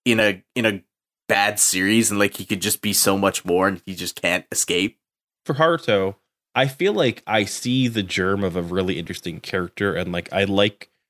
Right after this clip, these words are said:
Speaker 2: how he does seem, like, learning to re-engage with society and stuff. Um,
Speaker 1: Mm.
Speaker 2: like, like, just after basically being traumatized by, like, this, like, Sabbath event. Um,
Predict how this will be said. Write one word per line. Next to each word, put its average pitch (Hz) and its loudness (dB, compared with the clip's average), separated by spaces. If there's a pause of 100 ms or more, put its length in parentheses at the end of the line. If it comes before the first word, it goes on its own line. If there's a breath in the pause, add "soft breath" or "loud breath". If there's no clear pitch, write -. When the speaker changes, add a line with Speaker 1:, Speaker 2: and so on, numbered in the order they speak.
(300)
Speaker 2:
how 98 4
he 101 -2
does 90 -2
seem, 92 -4
like, 78 -10 (560)
learning 98 2
to - -6
re-engage 92 -2
with 87 -8
society 101 2
and 113 0
stuff. 120 2
Um, 92 -2
Speaker 1:
Mm. 87 -2
Speaker 2:
like, 95 -6
like, 95 -4 (140)
just - -12 (600)
after 120 -2
basically 98 -2 (220)
being 101 2
traumatized 92 0
by, 90 2
like, 87 -4
this, 98 -2
like, 90 -6
Sabbath 90 -2
event. 87 -14 (120)
Um, 95 -2